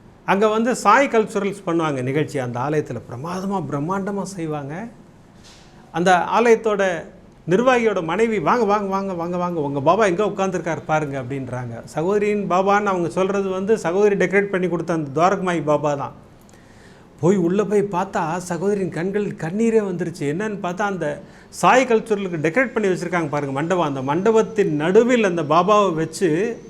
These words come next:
சகோதரி எப்படியெல்லாம் டெக்கரேட் பண்ண ஆசைப்பட்டாங்களோ, அத்தனை டெக்கரேஷன் அங்க இருந்துதான். சகோதரிக்கு மிகப்பெரிய சந்தோஷம். பாபாவுக்கு ஒரு மிகப்பெரிய நன்றியை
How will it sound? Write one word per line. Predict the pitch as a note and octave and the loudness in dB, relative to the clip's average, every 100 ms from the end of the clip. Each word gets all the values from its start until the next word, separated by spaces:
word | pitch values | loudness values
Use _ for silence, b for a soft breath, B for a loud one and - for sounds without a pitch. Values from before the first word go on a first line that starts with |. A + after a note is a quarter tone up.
| - | -20
சகோதரி | - E3 F#3 C4 B3 G3 | -6 0 4 6 6 4
எப்படியெல்லாம் | F#3 A#3+ A#3+ B3 C4+ C4+ | 4 4 6 6 6 6
டெக்கரேட் | A3+ A#3 B3 | 6 6 4
பண்ண | F#3+ G#3+ G#3 | 2 2 2
ஆசைப்பட்டாங்களோ, | F#3+ A3 F#3+ D#3 E3 F3 | 2 0 -2 -2 -2 2
அத்தனை | G3+ E3 A3 A3 G3 | 2 2 2 4 4
டெக்கரேஷன் | G3+ G3+ G3+ | 2 0 0
அங்க | F#3+ C#3+ | -2 -2
இருந்துதான். | C#3+ C#3 A#2+ - - B B B B | -4 -8 -10 -12 -18 B B B B
சகோதரிக்கு | - D3 F3+ F3+ D#3+ | -6 -2 -2 -2 -4
மிகப்பெரிய | B2+ C3+ F3 G#3 G3+ G3+ | -4 -6 0 4 4 4
சந்தோஷம். | F3 E3 E3+ D#3+ - G3 G3+ - C3+ | 0 -2 -2 -4 -6 -8 -10 -14 -6
பாபாவுக்கு | C#3 D#3 D#3 | -4 -2 -4
ஒரு | C#3+ | -4
மிகப்பெரிய | C3 C#3 C#3+ D3+ | -6 -6 -6 -6
நன்றியை | B2+ C#3 D#3 D#3+ | -4 -4 -2 -2